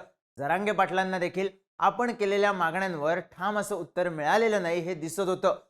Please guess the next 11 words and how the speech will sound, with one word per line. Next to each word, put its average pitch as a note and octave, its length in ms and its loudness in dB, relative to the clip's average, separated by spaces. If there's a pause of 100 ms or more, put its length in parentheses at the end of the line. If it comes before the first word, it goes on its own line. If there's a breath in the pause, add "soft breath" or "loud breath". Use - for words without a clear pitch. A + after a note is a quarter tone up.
(140)
उपस्थित A3+ 440 0
असणारे G#3 420 2
लोकही F#3 540 2
ते G3+ 60 0
बोलण्याचा F3+ 480 -2
प्रयत्न F#3 400 -2
करत G#3 300 0
होते, G#3 480 0 (160)
तरीही F#3+ 380 4
जरांगे F3 460 4
पाटील G#3 360 4